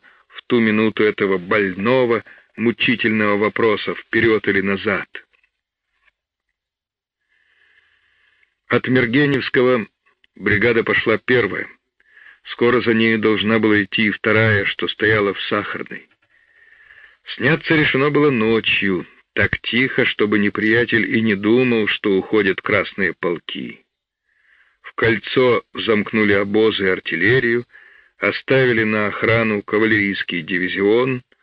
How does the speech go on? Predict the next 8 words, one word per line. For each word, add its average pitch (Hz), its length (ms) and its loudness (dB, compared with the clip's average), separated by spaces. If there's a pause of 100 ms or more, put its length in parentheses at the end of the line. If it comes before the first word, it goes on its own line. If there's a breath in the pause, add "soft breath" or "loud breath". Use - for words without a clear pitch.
(480 loud breath)
поднялись 120 720 0
и 123 40 2
бесшумно, 120 840 0
тихим 101 400 -4
ходом 117 640 0 (260)
задвигались 110 800 0
во 98 120 0
тьме. 78 420 -6